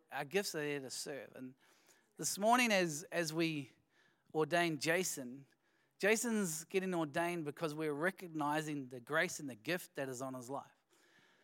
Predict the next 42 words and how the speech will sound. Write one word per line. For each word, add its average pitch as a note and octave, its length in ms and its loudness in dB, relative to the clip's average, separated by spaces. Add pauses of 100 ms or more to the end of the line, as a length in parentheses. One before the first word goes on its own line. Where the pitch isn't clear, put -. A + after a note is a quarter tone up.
(200)
No, E3+ 320 6
not F#3 220 4
necessarily F#3+ 680 4
because, E3+ 260 -2 (360)
as E3+ 200 -2
you F3+ 60 2
get E3 160 2
ordained E3 460 2
as D#3 140 0
a, C#3 180 0 (440)
as D3+ 160 -2
a C#3+ 60 -4
pastor F#3 540 4
in, D3 220 0
in E3 140 0
the D3+ 60 2
movement E3+ 420 2
is C#3+ 120 0
because D3 580 -4 (420)
you're E3 260 2
there E3 200 4
to D3 180 2 (260)
be F3 120 2
the D#3 100 0
senior E3 300 2
pastor D#3+ 460 0
of C#3+ 80 -2
a C#3+ 60 -2
church. E3 360 -2
No, E3+ 180 2
we're E3+ 240 2
acknowledging E3 720 -2
the D3 60 0
graces E3 640 0
and D#3 180 -2
the C3+ 60 -2
gifts D3 360 0
that D3 180 0
are D3 120 6
on C#3 280 4 (640)
someone's D#3 400 6
life. E3 280 8